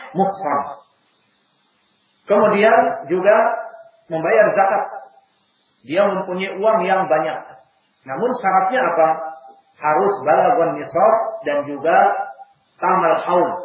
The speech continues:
Haulnya satu tahun dan nisabnya adalah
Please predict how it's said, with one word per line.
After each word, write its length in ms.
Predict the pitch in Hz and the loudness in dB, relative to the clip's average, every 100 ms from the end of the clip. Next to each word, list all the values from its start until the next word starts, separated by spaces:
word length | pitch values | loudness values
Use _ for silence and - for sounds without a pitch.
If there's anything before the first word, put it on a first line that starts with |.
| - - _ _ _ _ 147 | -16 -20 _ _ _ _ -2
Haulnya 340 | 185 175 165 160 | 0 0 -2 -2
satu 200 | 156 160 | -2 -2
tahun 300 | 151 170 233 - - - _ _ - | 2 4 4 0 -6 -16 _ _ -4
dan 240 | 147 151 | -2 -2
nisabnya 520 | 156 160 151 170 165 185 185 - - - _ _ _ _ _ _ _ | -2 0 0 0 -2 0 -2 -4 -10 -18 _ _ _ _ _ _ _
adalah 800 | 151 147 147 147 160 170 - - | -4 0 2 4 6 4 2 -2